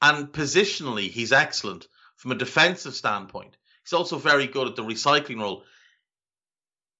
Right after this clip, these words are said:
I think England should be looking to build around the strengths of their three best players.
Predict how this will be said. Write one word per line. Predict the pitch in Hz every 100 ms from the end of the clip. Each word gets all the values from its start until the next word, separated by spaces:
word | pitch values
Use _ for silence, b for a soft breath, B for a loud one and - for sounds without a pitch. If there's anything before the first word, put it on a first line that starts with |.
| _ _ _ _ _ _ _ _ _ _ _ _ _ _ _ _ _ _ _ _ -
I | 170 208
think | 202 190 160 135
England | 143 135 123 110
should | - 104
be | 113
looking | 110 110 113 95
to | 98
build | 113 107 101
around | 101 101 95
the | 90
strengths | - 107 98 -
of | 92
their | 104
three | - 107 98
best | 92 95 -
players. | - - - - -